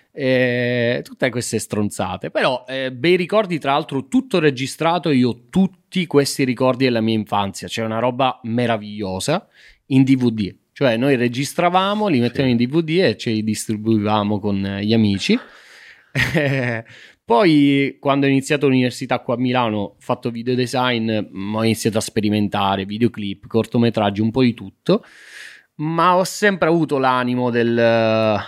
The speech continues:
Speaker 1: del cretino, ecco. Quindi facevo dei video stupidi, eh, su, ai tempi Facebook, eccetera, eccetera. E Radio D J aveva notato un video, mm,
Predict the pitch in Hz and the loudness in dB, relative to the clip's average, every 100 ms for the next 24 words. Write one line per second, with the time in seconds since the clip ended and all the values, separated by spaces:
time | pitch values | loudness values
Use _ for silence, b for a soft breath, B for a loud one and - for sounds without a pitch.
0 | - 131 127 - 120 117 113 101 101 104 | -4 -2 -2 0 -2 -2 -4 -4 -2 -2
1 | 101 - 110 127 175 147 123 123 - 143 | -4 -4 -4 2 4 6 4 2 -4 -6
2 | 143 165 131 120 123 120 123 135 131 123 | -2 -2 -2 -2 -4 -4 -4 -2 0 0
3 | - - 117 117 107 117 113 110 113 113 | 0 2 6 6 4 -2 -6 -4 0 2
4 | 110 110 - 113 107 107 104 117 135 123 | 4 2 2 0 2 0 0 0 0 0
5 | 117 123 113 107 107 101 104 110 101 - | -2 0 0 0 -2 -2 0 0 0 0
6 | 107 101 - 127 120 - 104 98 180 277 | 0 0 -4 -4 -2 0 -2 0 -2 -2
7 | b b b b b b _ 302 190 202 | b b b b b b _ -2 0 0
8 | 208 226 247 160 131 131 135 139 139 156 | -2 -2 0 2 2 2 2 0 0 0
9 | 127 123 131 151 131 120 117 113 113 110 | 2 0 2 2 4 4 6 4 4 4
10 | 110 110 107 104 | 4 4 2 0